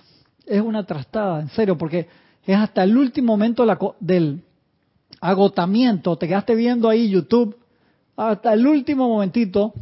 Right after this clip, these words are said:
te, perdón la palabra, ¿cómo carajo vas a pedir ir a un templo? O sea, tú no, ¿tú sabes para dónde vas?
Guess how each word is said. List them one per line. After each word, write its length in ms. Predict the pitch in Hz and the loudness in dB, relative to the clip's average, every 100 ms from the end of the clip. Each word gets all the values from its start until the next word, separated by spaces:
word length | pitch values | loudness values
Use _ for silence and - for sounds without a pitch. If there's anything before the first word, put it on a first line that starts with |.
| - - - _ _ _ | -6 -6 -10 _ _ _
te, 200 | - 185 170 - - - _ | -8 -8 -8 -18 -20 -20 _
perdón 300 | - 170 202 | -4 0 0
la 80 | 220 | 2
palabra, 400 | 190 185 160 - | 2 2 -2 -4
¿cómo 340 | - 240 254 233 | 0 2 2 0
carajo 520 | 185 175 214 - 190 | -2 0 0 0 0
vas 160 | 185 | 0
a 120 | 214 185 | -2 -2
pedir 300 | 165 180 196 | 0 2 2
ir 160 | 196 | 2
a 40 | 190 | 0
un 100 | 185 | -2
templo? 480 | 208 185 156 147 - _ _ _ _ | -2 -4 -6 -10 -14 _ _ _ _
O 60 | - | -8
sea, 140 | 208 | -8
tú 200 | - 190 | 0 0
no, 160 | 208 185 | 0 -4
¿tú 200 | - 233 | -2 0
sabes 200 | 277 240 | 2 2
para 100 | 247 | 0
dónde 160 | 247 | 2
vas? 360 | 262 262 208 - | 2 2 -4 -10